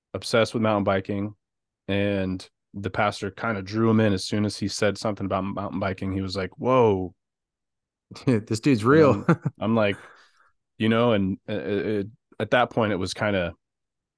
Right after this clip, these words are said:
Speaker 1: no,
Speaker 2: He
Speaker 1: a
Speaker 2: just knew.
Speaker 1: no-brainer. You know, it was just, that was
Speaker 2: Yeah.
Speaker 1: just kind of it. And then when I met with him afterwards, um, a couple days later, I think it was, like, Tuesday or Wednesday, I told him, like, "Dude, you don't even understand,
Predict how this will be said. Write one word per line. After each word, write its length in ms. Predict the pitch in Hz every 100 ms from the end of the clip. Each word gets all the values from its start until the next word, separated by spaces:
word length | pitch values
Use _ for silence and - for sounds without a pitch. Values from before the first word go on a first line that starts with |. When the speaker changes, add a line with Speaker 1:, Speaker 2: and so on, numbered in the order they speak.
| _ _ -
Speaker 1:
no, 180 | 101
Speaker 2:
He 60 | 104
Speaker 1:
a 20 |
Speaker 2:
just 120 | 113
knew. 140 | 104 95
Speaker 1:
no-brainer. 320 | 104 95 87 _
You 120 | - 101
know, 180 | 98 104
it 20 |
was 120 | 104
just, 220 | 101 - - _ - 123
that 160 | 123
was 140 | 123 110
Speaker 2:
Yeah. 40 |
Speaker 1:
just 160 | 120 -
kind 180 | 127
of 120 | 110 107
it. 220 | 101 - _ _ -
And 160 | 110
then 100 | 127
when 120 | 123
I 60 | 113
met 200 | 120 123
with 100 | 123
him 120 | 110
afterwards, 800 | 117 123 - 104 101 101 104 - _ _ _ _ _ _ _ _
um, 320 | 98 95 92
a 60 | 95
couple 240 | - 107 107
days 200 | 92 92
later, 300 | 104 107 95
I 60 |
think 160 | 90 107
it 20 |
was, 100 | 92
like, 120 | 90
Tuesday 300 | - 98 95
or 100 | 92
Wednesday, 360 | 92 98 98 92
I 60 |
told 200 | 90 107 95
him, 140 | 95
like, 200 | 92 92
"Dude, 280 | 95 87 92 _ _ -
you 80 | 120
don't 100 | 117
even 180 | 104
understand, 580 | 104 101 - 90 92 -